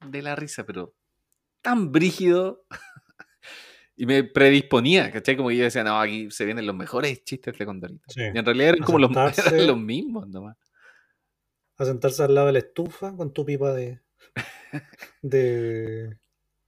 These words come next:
Speaker 2: de burbujas.
Speaker 1: Sí, como que había una expectación en, <laughs> en, en, en decir como, "Ya, este es de Condorito, pero de oro, conchetumare. Aquí vienen los mejores chistes de Condorito". Y en realidad eran,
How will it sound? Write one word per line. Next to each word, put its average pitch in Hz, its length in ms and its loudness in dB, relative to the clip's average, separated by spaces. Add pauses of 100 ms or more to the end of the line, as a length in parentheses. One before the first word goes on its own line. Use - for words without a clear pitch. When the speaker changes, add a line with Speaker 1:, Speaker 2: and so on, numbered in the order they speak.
Speaker 2:
de 143 80 6
burbujas. 123 540 0
Speaker 1:
Sí, 151 260 -2
como 143 160 -4
que 123 60 0
había 135 160 2
una 147 100 -4
expectación 117 840 -4 (120)
en, 107 300 -6
<laughs> - 20 -20
en, 117 140 -6 (1160)
en, 98 840 -12 (600)
en 101 120 -8
decir 120 380 -6
como, 110 260 -6
"Ya, 98 200 -6
este - 220 -10
es 127 60 -10
de - 60 -20
Condorito, 107 400 -10
pero 104 160 -10
de 85 220 -12
oro, 98 320 0
conchetumare. - 680 -20
Aquí - 200 -20
vienen 170 240 -16
los 90 100 -14
mejores 170 600 -2 (260)
chistes - 380 -10
de - 120 -20
Condorito". - 420 -20 (2000)
Y 127 60 -10
en 139 80 -12
realidad 135 300 -8
eran, 117 440 -12